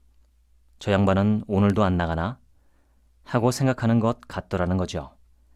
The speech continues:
동네 도서관에 갔더니 노인분들이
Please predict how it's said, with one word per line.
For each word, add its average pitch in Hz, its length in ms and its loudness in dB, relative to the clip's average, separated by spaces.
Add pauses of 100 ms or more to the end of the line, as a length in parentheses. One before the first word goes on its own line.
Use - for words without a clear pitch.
(920)
동네 127 320 6
도서관에 120 420 2
갔더니 87 500 -2 (480)
노인분들이 98 840 2